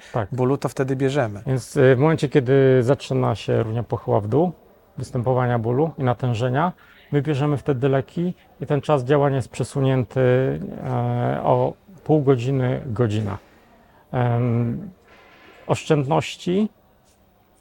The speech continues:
Speaker 1: e, oszczędności w, w kontekście, znaczy,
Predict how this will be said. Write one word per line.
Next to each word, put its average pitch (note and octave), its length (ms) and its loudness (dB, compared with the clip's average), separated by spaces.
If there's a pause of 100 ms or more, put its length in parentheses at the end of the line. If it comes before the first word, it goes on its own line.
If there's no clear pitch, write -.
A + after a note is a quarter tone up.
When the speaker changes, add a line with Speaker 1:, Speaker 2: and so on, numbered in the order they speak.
(240)
Speaker 1:
e, C3 280 -2 (180)
oszczędności E3 680 -2
w, - 120 -12 (180)
w - 60 -16
kontekście, D#3 600 -2
znaczy, F#3 340 -8